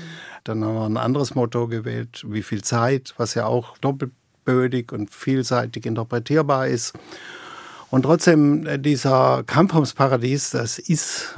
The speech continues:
wahrscheinlich die, so die Bewegung, die man so hat. Und das ist natürlich in der Kunst. Da kann man da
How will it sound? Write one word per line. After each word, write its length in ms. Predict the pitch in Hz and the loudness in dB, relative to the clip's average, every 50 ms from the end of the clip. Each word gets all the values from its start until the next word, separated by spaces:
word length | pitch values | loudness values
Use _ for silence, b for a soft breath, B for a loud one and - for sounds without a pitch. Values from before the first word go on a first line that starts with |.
| 160 | -2
wahrscheinlich 600 | - 127 123 120 - - 143 143 160 165 147 - | 0 2 2 2 2 2 4 4 4 4 2 0
die, 380 | - - 143 151 151 139 135 127 b b b b _ | 0 0 2 2 2 2 0 -2 b b b b _
so 300 | - - - 127 131 139 | -10 -4 -2 0 0 0
die 160 | 135 139 131 | 0 0 0
Bewegung, 760 | 120 135 127 120 139 143 170 190 - 185 160 127 110 104 101 - B B B B B B B B B B _ - | 2 2 4 6 6 6 6 6 8 8 8 8 8 4 -2 -6 B B B B B B B B B B _ 4
die 80 | 139 135 | 4 6
man 180 | 135 139 127 | 6 6 4
so 260 | 117 131 127 117 - | 4 2 0 0 2
hat. 380 | - 127 - - - - - - - _ _ _ _ _ _ _ _ _ _ _ _ | 0 0 0 -4 -8 -10 -10 -12 -18 _ _ _ _ _ _ _ _ _ _ _ _
Und 220 | - 143 135 143 - _ _ | 4 4 4 4 4 _ _
das 420 | - 120 120 139 151 - - - - | 2 2 4 2 2 0 -2 -6 -6
ist 340 | - - 147 156 147 - - | 0 4 4 4 6 6 4
natürlich 540 | 160 131 - - 147 135 131 - - - | 4 4 4 2 0 0 0 -2 -2 0
in 80 | 139 127 | 2 2
der 140 | 117 110 107 | 2 2 0
Kunst. 680 | - - - 185 214 185 131 - - - - - - _ B B B B B B B B B B B B B B B B B B B - | 2 6 8 10 10 8 6 2 -2 -6 -8 -14 -20 _ B B B B B B B B B B B B B B B B B B B -6
Da 160 | 135 131 120 | -4 -2 -2
kann 160 | - - 143 | 2 4 6
man 80 | 147 151 | 6 6
da 120 | 139 131 | 6 4